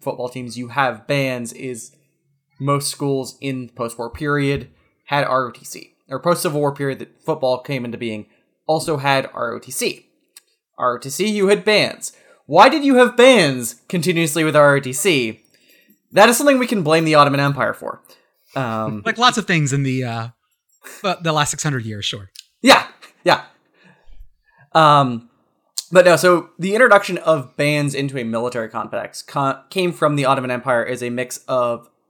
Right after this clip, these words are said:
Speaker 1: a method of signaling. So if you had multiple units, a way to signal and give messages back and forth is you could use, um, drums or horns that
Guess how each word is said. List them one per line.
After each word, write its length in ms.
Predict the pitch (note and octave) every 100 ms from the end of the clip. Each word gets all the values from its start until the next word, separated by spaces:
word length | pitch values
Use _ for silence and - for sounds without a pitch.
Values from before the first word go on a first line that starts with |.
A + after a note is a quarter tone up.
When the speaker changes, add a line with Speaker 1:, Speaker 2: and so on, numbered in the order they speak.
| _
Speaker 1:
a 80 | D3+
method 320 | D3 C#3+ C3+
of 100 | A#2+
signaling. 560 | - E3 D#3 F3 F3+ F3+
So 160 | D#3
if 100 | B2
you 100 | B2+
had 180 | C3+ A#2 _
multiple 680 | C3+ C3+ C#3+ C#3+ C3+ C3+ A2+ _ _ _ _ _ -
units, 400 | C3+ C#3+ D3 -
a 100 | C#3+
way 260 | A#2+ C#3 C3
to 380 | - C3+ B2+ A2+ -
signal 720 | - E3+ D3+ D#3+ D#3 D3+ -
and 320 | C3+ B2+ A#2+
give 180 | A#2+ B2
messages 460 | B2 C3 C#3 B2+ A#2
back 280 | B2+ A#2 B2
and 160 | A#2
forth 360 | - G3 F#3+ F#3+
is 180 | C3 A2+
you 120 | A#2+
could 220 | A#2 B2+
use, 540 | G#2+ A#2 A#2 A#2 A2+ - _ _ _ _ -
um, 460 | B2 A#2 A2+ A2 G2 _ _ -
drums 540 | B2+ B2+ A#2+ B2 A#2
or 240 | - C3
horns 720 | B2 B2+ A#2+ A#2+ A#2+ A#2+ A#2 _ _ _ _ _ _ _ _ -
that 280 | C#3+ C#3